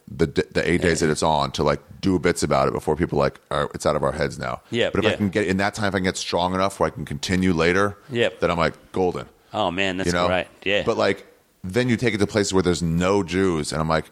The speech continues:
Speaker 1: "I gotta make it work for these people in
Speaker 2: Yeah.
Speaker 1: Georgia, in Perth, in fucking nowhere,
Speaker 2: Yep.
Speaker 1: where there's none of 'em."
Speaker 2: Man, that's incredible. Yeah, no, it was cool. I, I,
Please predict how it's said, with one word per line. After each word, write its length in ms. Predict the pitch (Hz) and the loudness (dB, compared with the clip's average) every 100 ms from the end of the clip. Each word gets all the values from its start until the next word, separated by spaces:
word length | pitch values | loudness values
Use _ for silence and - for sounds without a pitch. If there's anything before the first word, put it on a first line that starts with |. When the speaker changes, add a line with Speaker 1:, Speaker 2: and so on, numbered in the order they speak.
| _ | _
Speaker 1:
"I 60 | 82 | -4
gotta 160 | 120 | 0
make 160 | 120 107 | 0 0
it 140 | 101 | -2
work 220 | 60 92 - | -2 -2 0
for 100 | 87 | -4
these 440 | 69 90 87 85 | -2 0 2 0
people 380 | - 85 82 64 | -4 -4 -2 -4
in 100 | 67 | -4
Speaker 2:
Yeah. 140 | 107 104 | 0 2
Speaker 1:
Georgia, 360 | 92 92 78 | 2 0 -2
in 120 | 73 76 | -6 -8
Perth, 500 | - 101 85 76 80 | -6 -2 -2 -4 -10
in 80 | |
fucking 460 | 78 87 - 76 80 | -4 -4 -2 -4 -2
nowhere, 540 | 87 95 85 71 65 - - | 0 0 0 0 -2 -8 -10
Speaker 2:
Yep. 340 | - 117 98 - - | -2 -2 -2 -8 -4
Speaker 1:
where 100 | 85 | -2
there's 160 | 85 85 | 0 -2
none 240 | 90 98 | -2 0
of 140 | 92 | -2
'em." 180 | 73 69 - _ _ _ - | -4 -8 -16 _ _ _ -4
Speaker 2:
Man, 260 | 95 92 | -2 -2
that's 180 | 92 - | -4 -6
incredible. 640 | 82 76 87 90 76 69 - | -6 -2 0 0 -2 -6 -6
Yeah, 240 | 98 101 | -2 0
no, 140 | 98 110 | 0 -2
it 20 | |
was 140 | 98 95 | -2 -2
cool. 240 | 120 120 | -2 0
I, 320 | 101 104 | 0 0
I, 40 | 101 | 0